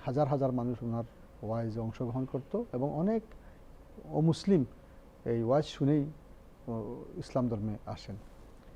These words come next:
ওনার ওয়াইজ, ওনার এই কথার যে তাসিরের পিছনে, ওনার বুজুর্গির পিছনে যেটা হচ্ছে, উনি জাহের এবং বাতিন ইলম অর্জন করেন। সাথে সাথে দীর্ঘ পঞ্চাশ বছর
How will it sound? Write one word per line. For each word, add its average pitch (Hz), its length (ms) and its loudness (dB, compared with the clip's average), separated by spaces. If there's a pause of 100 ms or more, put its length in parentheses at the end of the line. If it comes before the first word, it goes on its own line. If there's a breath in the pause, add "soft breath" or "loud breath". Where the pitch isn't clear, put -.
(380 soft breath)
ওনার 185 180 8
ওয়াইজ, 175 280 10 (420)
ওনার 180 240 0 (720 soft breath)
এই 220 440 6 (160)
কথার 180 360 4
যে 160 80 6
তাসিরের 165 540 6
পিছনে, 127 440 2 (160)
ওনার 131 260 2
বুজুর্গির 143 480 2
পিছনে 120 420 0 (220)
যেটা 113 240 -4
হচ্ছে, 135 480 -6 (500 soft breath)
উনি 139 260 4 (180)
জাহের 156 340 4
এবং 143 260 6
বাতিন 120 340 0
ইলম 120 280 2
অর্জন 107 200 -2 (100)
করেন। 123 180 -6 (440)
সাথে 160 220 -2
সাথে 180 380 6 (280)
দীর্ঘ 160 260 10 (120)
পঞ্চাশ 175 360 8
বছর 160 400 6